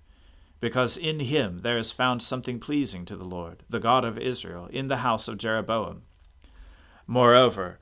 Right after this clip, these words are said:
the Lord will raise up for himself a king over Israel, who shall cut off the house of Jeroboam today. And henceforth the Lord will strike Israel as a reed is shaken in the water,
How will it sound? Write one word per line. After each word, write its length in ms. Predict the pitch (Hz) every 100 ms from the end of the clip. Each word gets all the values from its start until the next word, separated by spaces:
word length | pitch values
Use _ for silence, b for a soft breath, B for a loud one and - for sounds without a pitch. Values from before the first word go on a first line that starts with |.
| b b
the 80 | 120
Lord 300 | 120 139 131
will 200 | 131 131
raise 300 | 131 139 139
up 160 | 143 135
for 180 | 131 127
himself 420 | 123 - 131 -
a 80 | 127
king 380 | - 156 135
over 200 | 117 117
Israel, 440 | 123 127 120 123 120
who 120 | 131
shall 220 | - 135
cut 300 | - 165 165
off 300 | 151 151 -
the 100 | -
house 260 | 98 95 -
of 120 | 107
Jeroboam 560 | 117 104 101 104 104 98
today. 500 | 104 113 113 87 - _ - - b b b b
And 160 | 120
henceforth 760 | 117 160 156 - 147 143 143 - b b b b
the 100 | 127
Lord 380 | 127 147 147 135
will 140 | 139
strike 480 | 135 - 160 160 151
Israel 460 | 151 143 143 143 143
as 220 | 139 127
a 80 | 127
reed 340 | 135 151 120
is 140 | 107 -
shaken 400 | 117 104 104 110
in 60 |
the 80 | 113
water, 480 | 117 120 110 87